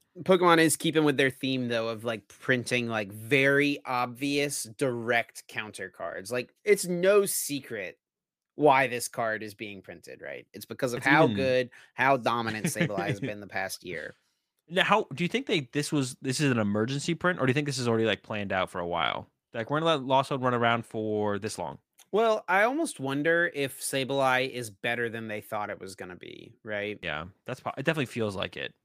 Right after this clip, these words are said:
Speaker 2: It feels like it was maybe too good. It feels like Sableye, it felt like Sableye
Speaker 1: I mean, do you
Speaker 2: ideally
Speaker 1: remember
Speaker 2: just
Speaker 1: when
Speaker 2: kinda
Speaker 1: we
Speaker 2: cleaned up
Speaker 1: first talked
Speaker 2: Pokemon.
Speaker 1: about Sableye?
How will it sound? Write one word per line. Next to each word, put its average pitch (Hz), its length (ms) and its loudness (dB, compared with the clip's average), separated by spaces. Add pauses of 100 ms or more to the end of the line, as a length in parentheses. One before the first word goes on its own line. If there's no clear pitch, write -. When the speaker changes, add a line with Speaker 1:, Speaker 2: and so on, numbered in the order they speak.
Speaker 2:
It - 160 -20
feels 110 140 -14
like 101 100 -6
it 98 40 -6
was 92 100 -6
maybe 92 220 -12
too 92 180 -12
good. 90 360 -4
It 90 120 -8 (600)
feels 180 100 -8
like 180 100 -2
Sableye, 156 420 4
it 120 100 0
felt 143 180 0
like 143 160 2 (400)
Sableye 117 540 2
Speaker 1:
I 165 60 0
mean, 180 120 4
do 175 80 0
you 220 60 0
Speaker 2:
ideally 254 160 4
Speaker 1:
remember 190 240 4
Speaker 2:
just 214 120 4
Speaker 1:
when 165 140 2
Speaker 2:
kinda 135 100 0
Speaker 1:
we 139 160 2
Speaker 2:
cleaned 170 120 0
up 175 60 0
Speaker 1:
first 175 180 0
talked 175 180 2
Speaker 2:
Pokemon. 185 40 -4
Speaker 1:
about 175 160 0
Sableye? 180 600 -2